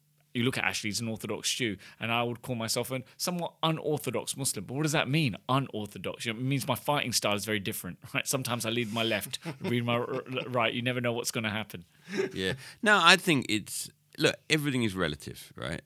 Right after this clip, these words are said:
Speaker 2: And in Judaism, very much so. You look at me and you think, and, you know, for, uh, those who can't see me, obviously, I'm in a white shirt, a black suit. I look like the real typical Orthodox Jew.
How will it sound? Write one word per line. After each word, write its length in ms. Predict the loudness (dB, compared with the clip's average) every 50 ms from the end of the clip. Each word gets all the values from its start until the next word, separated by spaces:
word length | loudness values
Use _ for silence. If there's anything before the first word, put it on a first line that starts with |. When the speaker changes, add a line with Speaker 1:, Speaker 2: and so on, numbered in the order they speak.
| _
Speaker 2:
And 140 | -6 -4 -4
in 140 | -2 -4 -4
Judaism, 580 | -2 0 0 2 2 2 0 -2 -4 -8 -10 -12 _ _ -16
very 520 | -14 -14 -12 -12 -12 -6 -4 -2 0 0 0
much 260 | -2 -4 -6 -8 -10
so. 120 | -10 -12 -12 -14 -18 -20 -20 -20 -18 _ -2
You 180 | 2 4 6
look 220 | 6 6 6 4 2
at 80 | 4
me 340 | 6 6 6 6 6 4 2
and 160 | 0 -2 0 0
you 80 | 0
think, 220 | 0 -2 -2 -2 -2 0
and, 100 | 0 2
you 100 | 2 2
know, 260 | 2 2 0 -2 -4 -6 -8
for, 240 | -6 -4 -4 -4 -4 -6 -8 -14 -16 -14 -10 -6
uh, 320 | -4 -2 -2 -2 -4 -6 -6
those 240 | -8 -8 -8 -8 -8
who 40 | -10
can't 360 | -10 -8 -8 -8 -8 -8 -10
see 240 | -10 -6 -2 0 0
me, 160 | 0 0 -2
obviously, 340 | -4 -4 -8 -6 -4 -2 -2
I'm 240 | 0 0 0 0 0
in 180 | 0 -2 -2 -4
a 180 | -4 -4 -4 -4
white 360 | -2 0 2 2 2 2 0
shirt, 380 | -4 -2 -2 0 -2 -2 -4 -6
a 40 | -8
black 300 | -4 -4 -4 -4 -4 -6
suit. 260 | -6 -4 -4 -4 -4
I 120 | -4 -4
look 300 | -4 -2 -4 -4 -4 -6
like 440 | -6 -6 -4 -4 -4 -6 -10 -12 -8
the 200 | -6 -6 -6 -6 -8 -12 -20 -20 -20 -20 -20 -20 -14 -8
real 320 | -4 0 2 2 2 2 0
typical 480 | -2 -4 -4 -4 -4 -6 -6 -6 -6 -4
Orthodox 460 | -4 -4 -6 -4 -6 -6 -6 -6 -6
Jew. 300 | -8 -6 -4 -4 -4 -4